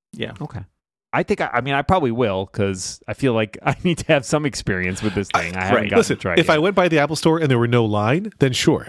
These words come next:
Speaker 3: But I'm, I'm not thinking
Speaker 1: Yeah.
Speaker 3: of making
Speaker 1: Oh,
Speaker 3: a
Speaker 1: I'm
Speaker 3: trip.
Speaker 1: not
Speaker 2: There's
Speaker 1: waiting
Speaker 2: gonna be a
Speaker 1: in
Speaker 2: big
Speaker 1: line.
Speaker 2: line. You
Speaker 1: I'm
Speaker 2: think
Speaker 1: not
Speaker 2: there's
Speaker 1: waiting
Speaker 2: gonna be a
Speaker 1: in line.
Speaker 2: big line? This, I'm curious. I don't know 'cause, like,
Speaker 1: I'm
Speaker 2: I'm not
Speaker 1: assuming you have to. Do you have to make a reservation to try it out?
Speaker 2: Yeah, I think they
Speaker 1: I think
Speaker 2: said
Speaker 1: so,
Speaker 2: you
Speaker 1: right?
Speaker 2: would.
Speaker 1: Yeah.
Speaker 2: Yeah. Um,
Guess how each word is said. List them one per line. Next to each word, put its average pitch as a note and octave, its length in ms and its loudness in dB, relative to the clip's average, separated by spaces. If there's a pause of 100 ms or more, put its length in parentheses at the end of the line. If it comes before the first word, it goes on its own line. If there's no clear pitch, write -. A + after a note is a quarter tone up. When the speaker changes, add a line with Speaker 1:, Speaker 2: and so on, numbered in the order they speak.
Speaker 3:
But B2+ 80 4
I'm, B2 180 2
I'm B2+ 140 2
not B2 200 2
thinking D3 200 2
Speaker 1:
Yeah. A2 100 2
Speaker 3:
of G#2 80 -2
making B2+ 160 4
Speaker 1:
Oh, - 60 4
Speaker 3:
a - 40 6
Speaker 1:
I'm C#3 60 4
Speaker 3:
trip. - 120 6
Speaker 1:
not - 60 0
Speaker 2:
There's - 100 0
Speaker 1:
waiting G3 140 -2
Speaker 2:
gonna G3+ 40 -2
be A3 80 2
a G3 60 4
Speaker 1:
in E3 60 0
Speaker 2:
big E3+ 160 0
Speaker 1:
line. D#3+ 100 -4
Speaker 2:
line. D#3 300 -2
You D#3+ 40 -10
Speaker 1:
I'm - 20 -14 (120)
Speaker 2:
think E3+ 100 -2
Speaker 1:
not A#2+ 140 -2
Speaker 2:
there's D#4 120 -2
Speaker 1:
waiting G#3 40 -8
Speaker 2:
gonna G#3+ 100 -6
be B3 60 -2
a - 20 -2
Speaker 1:
in - 80 -6
line. A3+ 120 -4
Speaker 2:
big G#3+ 100 -6
line? G#3+ 180 -4
This, B3+ 200 -2 (100)
I'm A#3 160 0
curious. D#3 420 0
I F#3 100 -2
don't G#3 140 0
know E3 220 0
'cause, D3 180 -2
like, E3+ 140 2
Speaker 1:
I'm - 40 2
Speaker 2:
I'm F3 40 4
not A3+ 100 4
Speaker 1:
assuming C#4+ 300 0
you A3 120 2
have D#3 280 0
to. D3+ 120 0
Do A#2+ 320 -6
you D3 320 -2
have B2 320 0
to G2 520 -6 (180)
make F#2+ 200 -10
a F#2+ 40 -8
reservation A2 560 -4
to D#3+ 60 -6
try F#2 240 -8
it F#2+ 60 -8
out? A2 180 -6
Speaker 2:
Yeah, A#2 160 0
I A2+ 80 0
think E3 220 -4
they B2 200 -2 (140)
Speaker 1:
I A2+ 40 -10
think D3 200 -4
Speaker 2:
said A2 100 0
Speaker 1:
so, F#2+ 140 -4
Speaker 2:
you - 80 -4
Speaker 1:
right? C2 100 -6
Speaker 2:
would. F2 680 -6
Speaker 1:
Yeah. G#2 260 -4 (160)
Speaker 2:
Yeah. D#2+ 300 -8 (680)
Um, G#2+ 420 -2